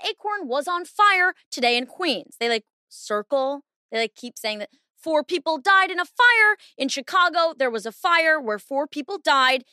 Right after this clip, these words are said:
in Chicago due to a fire. <laughs> Do you know what I mean? Today on Breaking Down, we have Tristan Taormino. Tristan is, she's wading in the waters. Wading, I think that means you're, like, in them,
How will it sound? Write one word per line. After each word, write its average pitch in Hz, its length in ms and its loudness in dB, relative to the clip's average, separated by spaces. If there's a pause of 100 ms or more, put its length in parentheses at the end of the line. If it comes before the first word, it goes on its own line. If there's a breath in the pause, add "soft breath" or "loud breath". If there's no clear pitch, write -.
(140)
in 226 100 -10
Chicago 277 680 0 (160)
due 254 100 -6
to 247 80 -2
a 277 80 2
fire. 226 540 -6 (140)
<laughs> - 140 -20
Do - 60 -16
you - 180 -12
know - 80 -6
what - 80 -8
I 240 60 -8
mean? 262 180 -10 (1040 loud breath)
Today - 400 2
on 349 220 0
Breaking 294 380 0
Down, 247 260 0
we 233 80 -2
have 220 140 -2 (100)
Tristan 349 600 -4 (640 soft breath)
Taormino. 233 1040 0 (340)
Tristan 302 720 -4 (160)
is, 220 880 -2 (180)
she's 247 260 -6
wading 226 520 0
in 233 140 -2
the 226 80 0
waters. 202 560 2 (680)
Wading, 233 520 0
I 254 120 0
think 320 160 -6
that 359 80 -4
means 330 180 -4
you're, 277 120 2
like, 226 200 -2
in 202 160 -4
them, - 280 -10